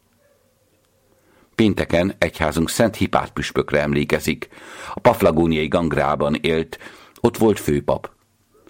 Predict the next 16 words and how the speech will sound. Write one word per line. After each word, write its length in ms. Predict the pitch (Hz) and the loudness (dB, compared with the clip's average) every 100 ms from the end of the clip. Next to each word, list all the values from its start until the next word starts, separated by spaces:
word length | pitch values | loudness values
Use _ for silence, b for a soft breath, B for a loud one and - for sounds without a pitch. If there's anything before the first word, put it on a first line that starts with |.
| _ | _
Buzgón 520 | 92 107 90 98 90 | 2 2 2 2 2
védelmezte 640 | 85 87 80 80 76 - 71 | 0 0 0 -2 -4 -2 -2
az 120 | - | 0
igaz 300 | 87 87 - | 0 0 0
hitet, 340 | 90 98 - B B | 0 0 0 B B
és 200 | - 95 | -2 -2
harcolt 540 | - 135 131 107 95 82 | 0 0 0 -2 -2 -2
a 60 | |
tévtanítások 880 | 80 76 - 76 71 71 71 - - | -4 -4 -2 -2 0 -2 -4 -4 -2
ellen. 480 | 73 71 71 67 - _ _ B B B B - | -2 0 0 -2 -8 _ _ B B B B 0
Egyike 380 | 127 107 101 | 2 2 2
volt 220 | 87 82 - | 2 0 0
annak 340 | 120 117 107 | 0 0 -2
a 40 | |
háromszáztizennyolc 1200 | 92 113 120 107 - 104 - 98 107 90 87 - - | -4 -2 -4 -4 -2 -4 -2 -2 2 2 0 -2 -4
atyának, 520 | 90 92 87 87 | -2 0 0 -2